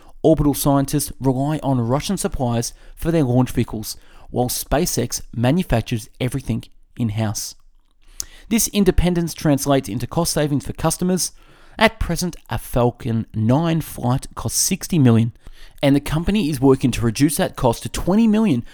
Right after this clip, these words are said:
using economies of scale. In the long run, Elon Musk believes the cost per flight may be less than twelve million dollars.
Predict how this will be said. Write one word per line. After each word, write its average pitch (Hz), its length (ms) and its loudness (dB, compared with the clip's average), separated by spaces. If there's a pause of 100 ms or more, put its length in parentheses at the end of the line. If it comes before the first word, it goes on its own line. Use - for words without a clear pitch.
(160)
using 127 380 4
economies 170 500 0
of - 140 -8
scale. 107 420 -2 (720)
In 208 120 4
the 214 80 6
long 180 180 4
run, 170 260 2
Elon 185 300 4
Musk 151 260 2
believes 127 280 0
the 110 80 -2
cost - 400 -2
per 127 160 6
flight 151 600 -4
may 120 160 2
be 170 140 0
less 143 240 0
than 117 120 0
twelve 131 520 -2
million 120 320 2
dollars. 110 380 -2